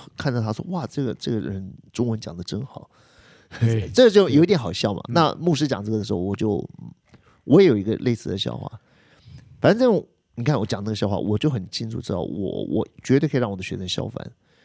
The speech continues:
Speaker 1: 那假如把同样东西带到 YouTube，因为，因为我觉得我们两个都有一个特色，我们两个会，我们的身体，我们的身体还有我们的眼神会，会震动。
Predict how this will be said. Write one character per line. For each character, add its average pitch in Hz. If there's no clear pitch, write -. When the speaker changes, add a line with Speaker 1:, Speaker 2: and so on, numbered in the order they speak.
Speaker 1:
那 165
假 139
如 160
把 101
同 -
样 143
东 117
西 107
带 113
到 104
YouTube， -
因 185
为， 151
因 185
为 175
我 117
觉 139
得 123
我 113
们 110
两 117
个 101
都 110
有 104
一 92
个 101
特 -
色， -
我 120
们 165
两 120
个 101
会， -
我 110
们 120
的 127
身 165
体， -
我 110
们 127
的 135
身 139
体 104
还 101
有 104
我 67
们 65
的 71
眼 67
神 -
会， 104
会 -
震 107
动。 -